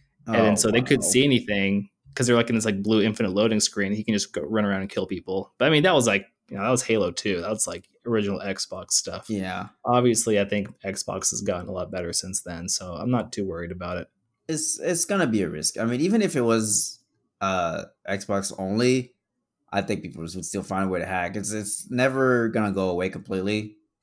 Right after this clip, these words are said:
Speaker 2: Just gotta hope for the best that they're good enough to stop it so that ninety-nine percent of your games don't have a hacker kind of thing. So just kind of cross your fingers and hope for the best when it comes to that.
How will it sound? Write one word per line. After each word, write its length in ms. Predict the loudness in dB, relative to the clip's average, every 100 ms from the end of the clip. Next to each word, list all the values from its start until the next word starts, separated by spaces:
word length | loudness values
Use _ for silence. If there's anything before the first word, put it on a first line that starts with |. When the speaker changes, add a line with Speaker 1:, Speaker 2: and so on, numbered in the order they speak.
| _ -8
Speaker 2:
Just 140 | 2
gotta 180 | 4 6
hope 160 | 4 2
for 80 |
the 80 | -2
best 300 | 0 0 2
that 400 | 2 2 2 -4 _ _ _ -2
they're 220 | 2 2
good 200 | 2 0
enough 280 | 2 2 0
to 120 | -2
stop 360 | 0 2 2
it 100 | 0
so 120 | -2 -2
that 260 | -2 -2
ninety-nine 500 | 0 2 2 2 0
percent 300 | -4 -4 -2
of 80 | -2
your 80 | -4
games 300 | -6 -6 -6
don't 180 | -6 -2
have 160 | -2
a 60 | -2
hacker 500 | -6 -4 -4 -4 -8 _ _ _ _ _ -8
kind 120 | -4
of 80 | -2
thing. 300 | -2 -4 -10 _ _ _ _ _
So 440 | -4 0 0 -2 -6 _ -16
just 260 | -10 -6 -6
kind 140 | -6
of 280 | -6 -8 _
cross 200 | -6 -6
your 60 | -6
fingers 320 | -4 -4 -2
and 80 | -4
hope 120 | -4
for 60 | -4
the 60 |
best 300 | -2 0 -2
when 140 | -4 -2
it 40 |
comes 200 | -4 -2
to 60 | 2
that. 280 | 2 2